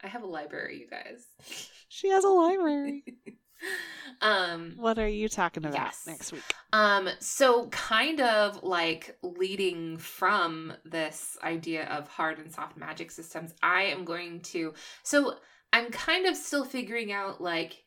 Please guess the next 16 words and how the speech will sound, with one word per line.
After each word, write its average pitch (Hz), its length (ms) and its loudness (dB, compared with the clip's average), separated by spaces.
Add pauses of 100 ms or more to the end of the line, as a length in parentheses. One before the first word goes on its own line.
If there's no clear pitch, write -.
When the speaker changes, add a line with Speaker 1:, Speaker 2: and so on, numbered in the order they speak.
(100)
Speaker 1:
exactly 175 540 -2
how 170 320 0
I 170 80 -2
wanna 160 260 -2
focus 175 640 -4
this. 285 480 -6 (400)
Um, 165 440 4 (140)
but 202 460 4
I 196 600 0 (360)
am 214 200 2
very 214 360 2
interested 208 760 -2
in 165 500 -2 (800)
C 226 320 -6
S 214 180 -4
Lewis 190 800 0